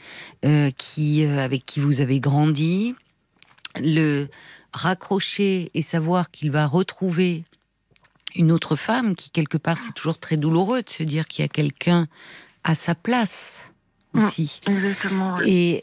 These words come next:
Speaker 1: cette intimité que vous aviez quand, euh, dire il va dormir avec elle, enfin,
Speaker 2: Mm.
Speaker 1: c'est quand on vit avec quelqu'un depuis des années, on a une intimité auquel on ne pense même plus, mais c'est dormir, se coucher dans le même lit, c'est,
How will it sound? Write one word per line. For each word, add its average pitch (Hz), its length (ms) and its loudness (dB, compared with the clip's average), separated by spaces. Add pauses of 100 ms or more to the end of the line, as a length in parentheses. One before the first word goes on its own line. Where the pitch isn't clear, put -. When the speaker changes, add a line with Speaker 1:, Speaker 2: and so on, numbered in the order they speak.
Speaker 1:
cette - 320 -2
intimité 170 600 2
que - 120 -12
vous 147 140 -2
aviez 156 260 0
quand, 147 320 -4
euh, 147 140 0
dire 139 260 -4
il 147 100 -2
va 139 140 0
dormir 151 600 0
avec 147 280 -6
elle, 185 120 -2
enfin, 175 280 -4
Speaker 2:
Mm. 202 140 2 (120)
Speaker 1:
c'est - 320 -2 (100)
quand 220 220 -4
on 226 120 2
vit 220 240 0
avec 170 260 -2
quelqu'un 180 420 0
depuis 165 300 -2
des 151 240 0
années, 202 400 2
on 175 220 2
a 170 80 2
une 160 400 0
intimité 170 800 0
auquel 185 320 -2
on 175 60 -2
ne 185 180 0
pense 196 340 -4
même 220 220 2
plus, 269 260 0
mais 196 140 4
c'est 180 340 0
dormir, 156 680 0
se - 100 -6
coucher - 340 -4
dans 151 160 2
le 151 60 2
même 151 220 2
lit, 170 460 0
c'est, 147 280 0